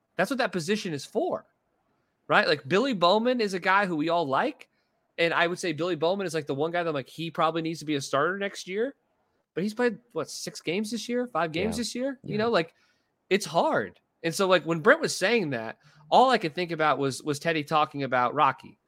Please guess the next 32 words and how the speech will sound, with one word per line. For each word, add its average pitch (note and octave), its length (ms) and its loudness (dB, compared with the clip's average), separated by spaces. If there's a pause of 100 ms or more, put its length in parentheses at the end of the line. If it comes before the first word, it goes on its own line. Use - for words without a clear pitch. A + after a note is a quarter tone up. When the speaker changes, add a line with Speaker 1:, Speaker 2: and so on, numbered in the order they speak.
(500)
Speaker 1:
and C#3+ 100 -2
how D3+ 400 0
right F#3 240 0
now, E3+ 380 2
if C3+ 180 -6
you're G3 140 -2
a E3+ 60 0
young D3+ 320 -2
player E3+ 220 -2
on D3 80 -2
this C#3 140 -6
team, D3 160 -4
if C3+ 100 -12
you're D#3 100 2
a C#3 60 -4
true D#3+ 200 -8
freshman D#3 400 -2
or C#3 100 -2
going D3 320 0
to D#3+ 80 -4
be C3 100 -2
a A#2 40 -2
true A#2+ 240 -8
freshman, G#2 480 -10 (680)
anything A#3 420 0
that F3+ 80 -2
you're E3+ 200 0
learning, C#3 640 0
to D3 100 0
what C#3+ 140 0
Steven C#3 320 -4
said, D#3 360 0